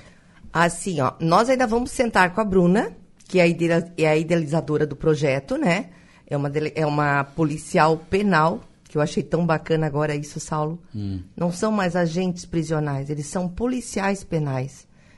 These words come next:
Speaker 1: Isso é uma consideração a uma categoria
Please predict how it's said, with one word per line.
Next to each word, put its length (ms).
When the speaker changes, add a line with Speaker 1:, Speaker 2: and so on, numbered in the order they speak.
Speaker 1:
Isso 460
é 100
uma 460
consideração 840
a 80
uma 180
categoria 920